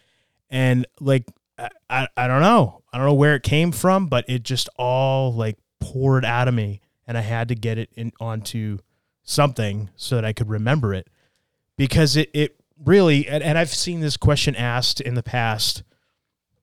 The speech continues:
"Well, who's they? And wha-, what do we do?" And, uh, people looking for answers. And that's just human nature. We all, we wanna belong to something. We wanna have somebody to point the finger at. And I think that's part of playing their game.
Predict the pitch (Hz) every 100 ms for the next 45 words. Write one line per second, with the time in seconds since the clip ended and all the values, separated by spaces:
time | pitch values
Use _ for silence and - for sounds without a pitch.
0 | _ _ - 175 175 220 190 185 202 202
1 | 147 101 - - 131 143 135 165 190 180
2 | 175 165 175 202 214 208 220 240 220 156
3 | 107 120 120 156 151 147 147 196 185 165
4 | 170 170 - - 131 139 - 143 139 -
5 | - _ _ _ 175 185 - 175 - 165
6 | 139 110 123 - 131 123 123 123 127 123
7 | 123 135 127 120 110 120 160 170 - 156
8 | 175 156 160 151 123 120 127 110 131 135
9 | - 151 147 147 123 131 131 - - 143
10 | 139 143 143 143 _ _ _ _ _ _
11 | 139 143 139 120 _ _ _ _ _ _
12 | _ _ _ _ _ _ _ _ _ _
13 | _ _ _ _ 143 - 185 170 165 -
14 | 160 160 147 - 151 160 165 160 143 156
15 | 190 98